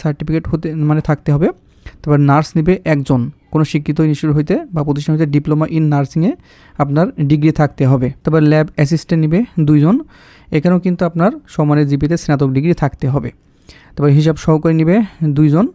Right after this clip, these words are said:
এখানে বাণিজ্য বিভাগ থেকে স্নাতক ডিগ্রি থাকতে হবে। তারপরে উচ্চমান সহকারী তিনজন লোক নিবে, এখানে স্নাতক ডিগ্রি থাকতে হবে। তারপর কম্পিউটার অপারেটর নিবে চারজন, এখানেও কিন্তু ডিগ্রি বা স্নাতক ডিগ্রি থাকতে হবে বিজ্ঞান বিভাগ থেকে। তারপরে রাজস্ব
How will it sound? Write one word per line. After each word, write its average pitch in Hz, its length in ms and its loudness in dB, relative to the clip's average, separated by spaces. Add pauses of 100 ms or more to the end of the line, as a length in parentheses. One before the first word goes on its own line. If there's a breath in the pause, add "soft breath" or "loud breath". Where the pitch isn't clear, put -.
(340 soft breath)
এখানে 151 220 2
বাণিজ্য 147 280 2
বিভাগ 147 220 2
থেকে 156 160 0
স্নাতক 143 300 -2
ডিগ্রি 139 260 0
থাকতে 135 260 -4
হবে। 151 140 0 (500 soft breath)
তারপরে 139 220 0 (140)
উচ্চমান 147 340 0 (100)
সহকারী 151 380 2
তিনজন 151 280 2 (320)
লোক 139 160 2
নিবে, 147 160 2
এখানে 160 240 0
স্নাতক 143 320 -2
ডিগ্রি 139 240 -4
থাকতে 139 240 -8
হবে। 147 140 0 (580 soft breath)
তারপর 147 180 0 (120)
কম্পিউটার 143 360 0 (120)
অপারেটর 143 300 0
নিবে 147 140 2 (160)
চারজন, 139 340 0 (480 soft breath)
এখানেও 156 260 2
কিন্তু 160 140 0 (120)
ডিগ্রি 147 240 0 (180)
বা 156 100 2 (180)
স্নাতক 143 320 0
ডিগ্রি 147 240 2
থাকতে 143 260 -2
হবে 131 140 -2 (140)
বিজ্ঞান 139 320 0
বিভাগ 135 240 0
থেকে। 139 160 -6 (640 loud breath)
তারপরে 156 260 2
রাজস্ব 156 260 0